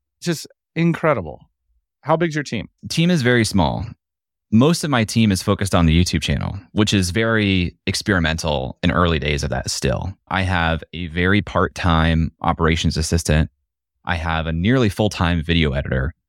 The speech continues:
Speaker 2: I have, uh, a contract audio engineer. And outside of that, it's all just project-based stuff. My sister actually does the illustrations for the podcast. And so,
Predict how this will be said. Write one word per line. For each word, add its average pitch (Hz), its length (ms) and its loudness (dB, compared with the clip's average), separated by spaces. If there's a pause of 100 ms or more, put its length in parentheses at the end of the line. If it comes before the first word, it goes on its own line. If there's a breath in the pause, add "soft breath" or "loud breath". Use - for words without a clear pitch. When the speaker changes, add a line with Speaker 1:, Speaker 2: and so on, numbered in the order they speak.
(280)
Speaker 2:
I 80 140 -4
have, 78 580 -2 (200)
uh, 73 280 0
a - 60 -4
contract 85 520 0
audio 78 320 0
engineer. 76 600 0 (680)
And 82 400 0
outside 104 280 2
of 90 60 2
that, 92 180 2
it's 82 120 -2
all 87 140 2
just 80 220 -6
project-based 76 540 -4
stuff. - 420 -4
My - 120 -2
sister 98 280 0
actually - 200 0
does 76 120 -2
the 69 80 -4
illustrations 80 580 0
for 73 300 -4
the 73 60 -8
podcast. 80 640 -2
And - 140 -4
so, 71 360 0